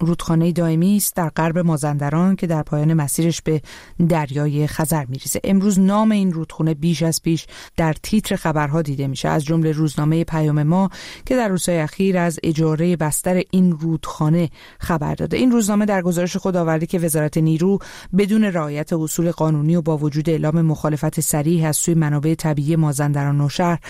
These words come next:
و بدون استعلام از محیط زیست مازندران دست به اقدام دیگری زده که می‌تونه اندک نای رودخانهٔ نیمه جان چالوس رو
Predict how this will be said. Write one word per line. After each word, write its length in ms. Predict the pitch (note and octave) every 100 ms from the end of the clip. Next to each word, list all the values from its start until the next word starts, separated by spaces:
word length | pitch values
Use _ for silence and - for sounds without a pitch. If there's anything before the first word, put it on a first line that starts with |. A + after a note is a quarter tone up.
| - -
و 80 | G#3
بدون 340 | F3+ A3+ A#3+
استعلام 500 | A3+ F#3 - D#3+ E3+
از 180 | E3 D3+
محیط 280 | D#3 D3 -
زیست 340 | C#3 D3 -
مازندران 680 | D#3+ D#3 C#3+ C#3+ C#3+ D3 D#3+ - - - E3
دست 300 | F3 F3+ -
به 80 | E3+
اقدام 340 | C#3+ E3 E3+
دیگری 440 | D#3+ D#3 D#3 F3 F#3
زده 260 | D#3 C#3+
که 100 | C#3+
می‌تونه 400 | D#3 D#3 - D#3+ C#3+ - -
اندک 420 | - G3 F3+ F3 G3+
نای 400 | F#3 F#3+ G3+ F3+
رودخانهٔ 600 | D#3+ D3+ - D3+ D3+ D#3+
نیمه 340 | D#3+ D#3+ D#3 C#3+
جان 300 | E3 F#3 E3+
چالوس 500 | - C3+ C3 - -
رو 140 | C#3